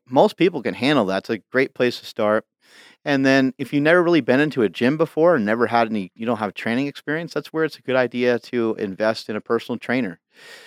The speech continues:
S-, you know, if you don't think you wanna have a trainer for a long time, say, "Hey,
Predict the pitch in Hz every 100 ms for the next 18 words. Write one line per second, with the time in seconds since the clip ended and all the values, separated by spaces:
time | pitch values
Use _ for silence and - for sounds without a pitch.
0 | - _ _ - - 117 104 107 101 -
1 | 110 107 98 120 123 - 127 - 120 117
2 | 110 110 101 - 113 113 113 113 98 101
3 | 104 107 120 123 120 156 104